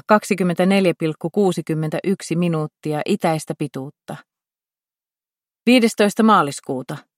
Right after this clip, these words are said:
Karimerkin punamustat raidat laulavat vaaraa, jota silmäsi eivät näe. Valkoiset vilkut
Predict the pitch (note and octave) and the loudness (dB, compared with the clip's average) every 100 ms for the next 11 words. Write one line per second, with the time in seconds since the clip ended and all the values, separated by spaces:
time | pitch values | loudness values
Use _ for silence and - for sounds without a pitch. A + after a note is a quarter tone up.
0 | _ _ _ _ _ _ _ _ _ _ | _ _ _ _ _ _ _ _ _ _
1 | _ _ _ _ _ _ _ _ _ _ | _ _ _ _ _ _ _ _ _ _
2 | A3+ C4 A3+ F#3 E3 F3+ F3 - A3 F#3 | 4 6 6 4 0 0 0 4 4 4
3 | D#3 - D3+ - F3+ F#3+ D#3+ D3 F3 G3 | 0 -4 -6 -2 2 2 2 -2 2 4
4 | F#3 D#3+ D3+ - F3+ F#3+ D3 C#3 D3 D3+ | 6 4 -2 -4 2 2 2 -2 -6 -8
5 | - _ _ _ E3 E3 B2+ - F#3+ D#3 | -10 _ _ _ -4 -2 -2 0 -2 -2
6 | D3 D3+ - C#3+ D3 - F3 E3 D3 C#3+ | -8 -10 -6 -4 -4 -6 -4 -4 -6 -12
7 | _ _ _ _ _ _ _ F#3+ G#3+ G3+ | _ _ _ _ _ _ _ 4 6 6
8 | F3+ F3 F3+ F3 G#3+ G3+ - | 4 4 0 4 4 4 2